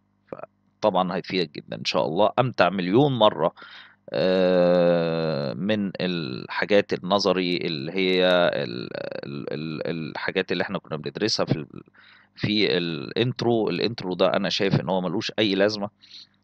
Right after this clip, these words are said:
ونبدأ من هنا فعلًا البطنة يعني، فهي تبقى مقدمة جميلة لبرانش البطنة، وهي حاجة لذيذة يعني، مش صعبة قوي الانفكشن، وحاجة ممتعة بصراحة. نبدأ الانفكشن. قال لك تعريف الانفكشن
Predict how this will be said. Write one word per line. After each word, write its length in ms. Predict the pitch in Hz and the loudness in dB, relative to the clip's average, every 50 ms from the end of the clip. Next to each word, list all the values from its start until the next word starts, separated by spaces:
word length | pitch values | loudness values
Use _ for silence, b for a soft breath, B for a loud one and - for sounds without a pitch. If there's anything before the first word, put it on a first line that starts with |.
| _ | _
ونبدأ 460 | _ - 95 104 117 131 - 107 92 - | _ -4 2 2 2 4 6 4 4 4
من 180 | 92 95 85 101 | 2 -2 0 0
هنا 160 | 107 98 92 | 2 2 2
فعلًا 420 | - - 76 95 95 92 92 87 | 2 2 0 0 0 0 -2 -2
البطنة 440 | 80 82 80 98 95 - _ - 50 - | -4 0 0 0 0 0 _ -16 -16 -14
يعني، 340 | - - - _ - - - | -16 -18 -14 _ 0 2 2
فهي 360 | - 80 80 104 107 107 101 | 4 2 2 2 4 2 2
تبقى 460 | 90 - 113 101 - - 85 90 90 | 2 0 -4 -4 0 0 2 2 2
مقدمة 560 | 82 82 - - 92 80 82 98 95 92 90 87 | 0 -2 -4 -6 -6 -2 0 0 2 2 0 2
جميلة 500 | 82 87 80 92 110 123 120 113 107 104 | 0 0 0 2 0 2 4 4 4 4
لبرانش 800 | 98 92 101 107 107 95 - - _ _ - 95 98 98 - 80 | 2 0 -2 -2 -2 -2 -4 -6 _ _ 2 2 2 2 -2 -6
البطنة، 420 | 73 - 98 - _ - 107 107 | -2 -2 -2 -2 _ 2 2 2
وهي 240 | 110 107 113 110 101 | 4 4 2 2 2
حاجة 260 | - - 98 101 98 | 2 0 0 0 2
لذيذة 420 | 87 87 82 82 95 98 90 90 | 0 0 -2 -2 -4 -2 0 2
يعني، 220 | 85 85 82 87 85 | 2 2 0 -2 -4
مش 200 | 73 71 - - | -4 -4 -2 0
صعبة 280 | - 69 78 - - | 0 0 0 0 0
قوي 200 | - - 87 85 | 0 0 0 0
الانفكشن، 540 | 78 - - - - 110 - - - 107 117 B B B B B B B B B B | -2 -6 -10 -10 -10 -8 -6 -4 -4 -4 -6 B B B B B B B B B B
وحاجة 960 | - 80 92 95 80 - - 120 113 107 104 107 101 101 101 107 104 95 87 - | -6 -2 0 0 0 4 4 4 4 6 6 4 6 6 6 4 4 2 0 -2
ممتعة 480 | - 107 110 104 98 - 120 98 82 | -4 -4 -2 -4 0 4 6 6 6
بصراحة. 380 | - - - - - - - - b b b b b b b b b | 4 2 -2 -4 -10 -14 -18 -18 b b b b b b b b b
نبدأ 320 | 113 139 147 135 127 120 110 | 2 2 6 8 8 8 8
الانفكشن. 640 | 101 95 92 - 143 135 - - 151 135 131 127 104 - - | 6 4 2 2 2 2 4 4 4 4 2 0 0 2 4
قال 200 | 117 127 120 113 | 4 6 6 6
لك 260 | 117 123 - - - - | 6 4 4 -6 -2 0
تعريف 420 | 85 76 85 90 113 - - - | 2 4 4 4 6 6 6 6
الانفكشن 600 | 92 - 87 90 - - 120 - - - 131 135 | 6 2 0 2 2 2 2 2 2 2 2 0